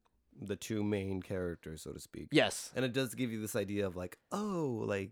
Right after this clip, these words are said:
Speaker 1: she's speaking about him because she's talking
Speaker 2: Yes.
Speaker 1: about, like, the love
Speaker 2: Yeah.
Speaker 1: of my life, the day
Speaker 2: Yep.
Speaker 1: I met him. And Adam Devine just has stars in his eyes. Noah has stars in his eyes. And then it go,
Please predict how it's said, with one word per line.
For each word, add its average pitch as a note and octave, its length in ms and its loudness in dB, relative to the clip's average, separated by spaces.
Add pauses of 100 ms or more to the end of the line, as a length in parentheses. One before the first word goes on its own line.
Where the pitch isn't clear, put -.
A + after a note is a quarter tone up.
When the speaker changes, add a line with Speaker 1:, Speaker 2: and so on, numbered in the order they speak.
(100)
Speaker 1:
she's A#2+ 520 -2
speaking - 480 -4
about G2+ 240 0
him B2 280 2
because A2 200 -4
she's C#3+ 100 12
talking A2+ 220 10
Speaker 2:
Yes. - 60 4
Speaker 1:
about, F#2+ 180 2
like, F#2 240 -4
the C#3+ 80 -6
love D#3+ 120 4
Speaker 2:
Yeah. G#2+ 200 12
Speaker 1:
of C#3 40 2
my C#3 120 4
life, A2+ 340 4 (100)
the A2 120 0
day G#2 160 8
Speaker 2:
Yep. B2 160 12
Speaker 1:
I B2+ 80 8
met G#2 260 6
him. G2 240 2 (320)
And G#2+ 340 6
Adam A2+ 220 4
Devine G#2 300 2
just G2 100 -6
has G2+ 160 0
stars C#3 560 2
in C3 80 2
his A#2 120 2
eyes. F#2+ 400 2
Noah A2 260 6
has G2 160 0
stars F#2+ 340 2
in F#2+ 100 0
his F#2+ 140 0
eyes. F2+ 380 -2 (300)
And A2 160 2
then G#2 380 4
it G#2 160 -2
go, G2+ 400 2